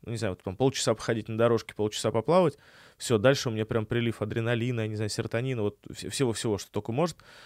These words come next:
и я, ну, там до обеда могу быть как просто волчок.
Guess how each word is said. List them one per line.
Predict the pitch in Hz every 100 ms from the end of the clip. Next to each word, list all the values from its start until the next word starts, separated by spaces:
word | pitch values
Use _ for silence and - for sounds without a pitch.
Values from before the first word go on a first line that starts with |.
| - -
и | 101
я, | 120 139 139
ну, | 123
там | 117 104
до | 110
обеда | 107 110 123 113 104
могу | 101 101 110 95
быть | 101 -
как | 101
просто | 107 - 95
волчок. | 90 87 90 87 110 113 - 78 -